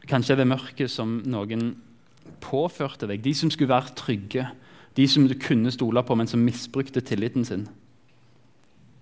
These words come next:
Det mørket som livet ditt har plukket seg med på veien. La sola komme, la soloppgangen komme. Så står det at,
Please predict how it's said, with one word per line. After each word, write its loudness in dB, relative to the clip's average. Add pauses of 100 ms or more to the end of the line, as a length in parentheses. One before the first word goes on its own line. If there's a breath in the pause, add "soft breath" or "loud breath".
(160)
Det 8
mørket 2
som 6
livet 4
ditt -2
har -6
plukket -4
seg 0
med -2
på -4
veien. -4 (1700)
La -2
sola -2
komme, -6
la -6
soloppgangen -2
komme. -8 (640)
Så -8
står 0
det 2
at, -10